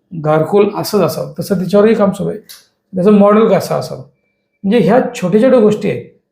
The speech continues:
त्या आपण करू शकतो, नक्कीच करू शकतो. मी जसं म्हटलं, मी, अ, समाधानी आहे, मी सेटल नाही आहे,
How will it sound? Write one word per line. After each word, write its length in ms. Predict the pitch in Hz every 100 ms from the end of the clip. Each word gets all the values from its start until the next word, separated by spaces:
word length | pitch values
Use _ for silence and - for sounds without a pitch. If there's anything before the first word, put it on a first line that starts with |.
| -
त्या 100 | 185
आपण 200 | 233 -
करू 260 | 208 240
शकतो, 300 | - 202 -
नक्कीच 480 | 165 190 - 262 202
करू 160 | 214 190
शकतो. 420 | 160 - - - _ _ _ _ 180
मी 140 | 196
जसं 220 | 208 214
म्हटलं, 400 | 202 156 165 131 - _ _ _ _ -
मी, 540 | 180 208 214 220 226 - _ - 165
अ, 40 | 160 156 156 151 147 147
समाधानी 580 | - 180 202 214 202 175
आहे, 360 | 135 - - _ _ 185
मी 80 |
सेटल 420 | 190 - 202 233 220
नाही 140 | 170
आहे, 260 | 127 -